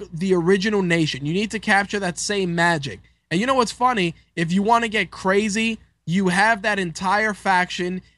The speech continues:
and then you bring in a guy like a Heath Slater, or you bring in a guy like a Zack Ryder to be your Owen Hart of the faction. "I'm not a Nugget." Like, you bring in that kind of a,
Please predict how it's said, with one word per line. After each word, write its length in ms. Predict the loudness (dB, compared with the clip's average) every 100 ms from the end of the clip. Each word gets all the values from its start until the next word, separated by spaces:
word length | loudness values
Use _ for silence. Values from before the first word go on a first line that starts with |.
| -6
and 260 | -2 -2 0
then 640 | 0 2 2 2 -2 -6 _ -4
you 200 | 2 2
bring 340 | 2 0 2
in 160 | 2 0
a 80 | 2
guy 240 | 2 4
like 220 | 2 0
a 60 | 0
Heath 340 | -2 -2 -4
Slater, 640 | -6 -4 0 2 2 0 -2 _ _ _ 0
or 340 | 4 4 4
you 160 | 2 -2
bring 300 | -2 -2 -2
in 80 |
a 60 | -4
guy 220 | 0 0
like 200 | 2 0
a 80 | 0
Zack 380 | 0 2 2 2
Ryder 340 | 2 2 2
to 140 | -2 -2
be 80 | 0
your 200 | 0 0
Owen 380 | 0 4 4 2
Hart 420 | 2 4 4 2 -10 _ _ -2
of 180 | 0 0
the 100 | -2
faction. 520 | 2 2 2 -2 -6
"I'm 240 | 0 2 2
not 220 | 2 2
a 60 |
Nugget." 560 | 0 -2 -2 -2 -2 -4 _ _ _ _
Like, 240 | -2 -2 0
you 120 | -2
bring 260 | 0 0 0
in 160 | 0
that 260 | 0 0 0
kind 240 | -2 0
of 120 | 0
a, 160 | 0 -2